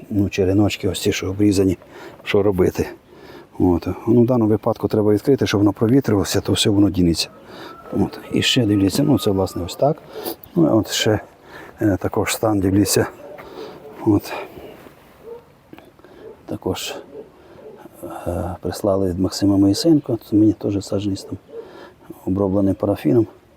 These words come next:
От. Це він привитів, привитий на інших, е, подвоях.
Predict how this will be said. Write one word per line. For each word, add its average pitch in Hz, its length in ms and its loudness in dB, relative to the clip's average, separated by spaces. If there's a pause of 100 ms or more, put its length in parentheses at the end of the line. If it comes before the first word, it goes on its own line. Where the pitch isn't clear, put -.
(720)
От. 92 260 -2 (400)
Це - 180 -6
він 85 140 -4
привитів, 92 600 -2
привитий 92 440 0
на 87 120 -2
інших, - 400 -6 (840)
е, 113 100 -2
подвоях. 123 680 0